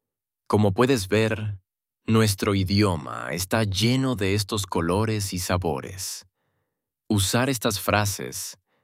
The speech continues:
hace que tu español suene más vivo y menos como un libro de texto. Antes de terminar,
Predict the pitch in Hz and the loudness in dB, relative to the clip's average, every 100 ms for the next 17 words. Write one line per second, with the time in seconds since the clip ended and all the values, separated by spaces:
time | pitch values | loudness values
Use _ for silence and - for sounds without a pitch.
0 | _ _ _ 104 117 143 127 110 110 - | _ _ _ 4 4 2 -2 0 0 2
1 | 107 104 117 135 123 120 120 120 98 90 | 2 2 2 0 -2 0 0 2 0 0
2 | 110 95 87 101 92 - 71 50 95 95 | 0 -2 -4 0 0 -2 -6 -8 -12 -18
3 | _ _ _ _ - 120 107 110 131 139 | _ _ _ _ 0 2 2 2 2 0
4 | 120 - 113 95 87 85 78 90 90 78 | -2 -2 0 2 2 0 0 0 -2 -2
5 | 78 - 73 - - - - 98 - _ | -4 -4 -4 -4 -8 -10 -10 -14 -16 _
6 | _ _ _ _ _ _ _ _ - 110 | _ _ _ _ _ _ _ _ 2 2
7 | 127 135 117 98 98 85 78 76 69 73 | 4 2 0 0 0 0 -2 -2 -4 -6
8 | 101 | -10